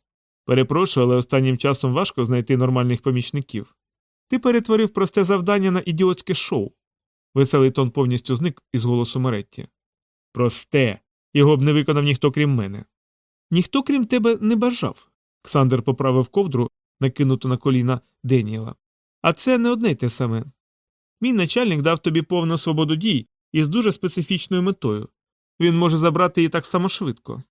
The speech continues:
Моретті витягнув руки по швах. «О, я перепрошую. В такому разі мені слід довірити це просте завдання вам? Не намагайся блефувати, Моретті. У тебе немає козирів. Ми обоє знаємо.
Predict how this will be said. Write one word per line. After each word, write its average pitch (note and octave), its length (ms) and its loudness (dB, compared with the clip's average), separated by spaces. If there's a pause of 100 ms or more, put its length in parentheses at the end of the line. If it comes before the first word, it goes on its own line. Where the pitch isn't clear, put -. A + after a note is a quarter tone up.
(260)
Моретті C#3 320 2
витягнув B2+ 440 0
руки B2+ 220 -2
по D3 100 -4
швах. - 480 -10 (380)
«О, B2+ 200 4
я C3+ 120 4
перепрошую. A2 640 -4 (300)
В - 80 -20
такому C3+ 380 2
разі D3 260 0
мені B2+ 180 0
слід B2 340 -4 (300)
довірити C#3 520 2
це B2+ 200 0
просте C3 320 -2
завдання C3+ 500 0
вам? F3+ 280 -2 (560)
Не C#4+ 60 -4
намагайся A3 520 0
блефувати, E3+ 560 -2
Моретті. A#2 500 -2 (340)
У G3 100 2
тебе G#3 260 2
немає G3+ 340 2
козирів. A2 540 -8 (360)
Ми E3 160 2
обоє E3+ 340 2
знаємо. A#2 500 -2